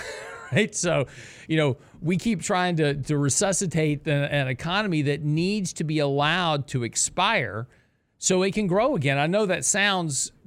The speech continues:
con-, you know, counterintuitive, but we didn't get into this level of, of debt and deficits and financial engineering, et cetera, overnight. We're not gonna get out of it overnight,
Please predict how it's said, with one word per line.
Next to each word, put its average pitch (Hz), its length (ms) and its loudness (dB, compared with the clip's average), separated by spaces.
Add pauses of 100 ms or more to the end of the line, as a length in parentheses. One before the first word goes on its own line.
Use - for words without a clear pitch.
con-, 180 280 -6
you 165 60 -4
know, 131 200 -2
counterintuitive, 160 1080 -4 (640)
but 170 340 2 (100)
we 196 260 -2
didn't 226 260 0
get 180 180 0
into 170 1040 -2 (220)
this 139 680 0 (340)
level 143 640 0
of, 123 460 -2
of 107 300 -4
debt 147 400 2
and 107 180 -6
deficits 139 880 -2
and 113 580 -4
financial 131 800 -2
engineering, 131 720 -2
et 110 140 -6
cetera, 135 500 -2 (300)
overnight. 143 480 -2
We're 156 80 -4
not 165 160 -2
gonna 160 100 -2
get 135 220 -2
out 190 200 2
of 131 100 -2
it 123 80 -2
overnight, 110 520 -4